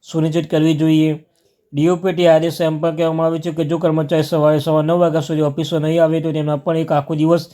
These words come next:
પાંચ કલાક લાદવામાં આવશે. જો કોઈ કર્મચારી કોઈ પણ દિવસે ઓફિસમાં આવી શકે નહીં તો તેને અગાઉથી જાણ કરવામાં આવશે. તે સમયે વ્યક્તિ કટોકટી સંજોગોમાં રજા આપવા માટે અરજી કરવી પડશે.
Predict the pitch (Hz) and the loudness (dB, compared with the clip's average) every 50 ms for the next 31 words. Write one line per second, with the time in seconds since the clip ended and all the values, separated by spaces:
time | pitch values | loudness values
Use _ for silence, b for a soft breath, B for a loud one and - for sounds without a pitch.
0 | b b b b b b b _ 165 165 175 175 175 - 180 165 165 165 160 156 | b b b b b b b _ -2 0 0 0 0 0 2 4 6 6 6 4
1 | 151 147 156 160 160 160 165 165 160 156 156 151 180 170 165 156 165 b b b | 2 2 0 0 0 0 2 2 2 0 0 -2 -4 -4 -4 -6 -8 b b b
2 | b b _ - 170 185 180 175 - 185 175 156 185 170 165 165 165 160 175 165 | b b _ -6 -4 -4 -4 -4 -4 -4 0 2 2 2 2 2 2 2 2 2
3 | 165 180 170 156 175 170 160 160 160 143 170 156 143 135 156 147 151 165 156 156 | 2 0 -2 -2 -2 0 0 -2 -2 0 0 0 0 0 -2 -4 -2 -2 0 0
4 | 156 160 - - 151 - 175 165 160 160 147 170 160 156 151 160 156 151 143 160 | 0 -2 -2 -6 -6 -6 -4 -4 -4 -4 -4 -4 -4 -2 0 0 0 0 2 2
5 | 175 175 170 160 151 156 156 156 143 160 156 156 156 156 156 156 151 143 139 - | 2 2 2 0 -2 -2 -2 -2 -2 -2 -2 0 0 0 0 0 0 -2 -4 -4
6 | 165 160 156 156 b b b b b b b - 180 185 180 - 202 180 170 170 | -4 -4 -4 -6 b b b b b b b -6 -4 -4 -2 0 0 2 2 2
7 | 170 160 156 156 156 - 180 160 - 180 160 180 175 160 180 160 165 147 160 151 | 2 2 2 0 -2 -4 -10 -6 -4 -2 -2 -2 -2 -2 -2 -2 -2 -2 -2 -2
8 | 143 151 156 151 156 147 147 139 165 170 165 - 165 156 156 156 147 160 151 147 | -2 -2 -2 -2 0 0 2 2 2 2 2 0 -2 0 0 0 2 2 0 0
9 | 135 143 156 151 170 156 156 156 147 151 160 151 143 - - 156 151 151 147 - | 0 -2 -2 -2 0 0 0 0 0 -2 -4 -4 -4 -4 -4 -4 -4 -4 -6 -10